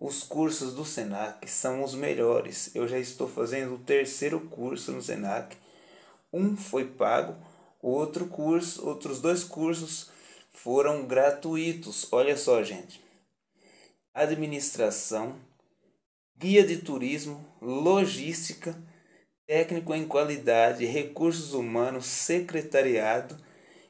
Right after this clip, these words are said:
e técnico em ótica. Gente, vocês precisam correr, porque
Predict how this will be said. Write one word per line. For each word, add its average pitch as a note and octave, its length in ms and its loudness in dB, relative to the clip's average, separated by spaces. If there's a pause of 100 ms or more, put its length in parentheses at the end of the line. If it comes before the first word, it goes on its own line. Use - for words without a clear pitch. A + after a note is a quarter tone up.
e F#3 220 -4 (300)
técnico F3 720 4
em E3+ 240 -2
ótica. D3 580 2 (840)
Gente, C#3+ 380 -2
vocês C3 720 0 (380)
precisam D#3 1040 0 (300)
correr, C3+ 680 2
porque A#2+ 600 -4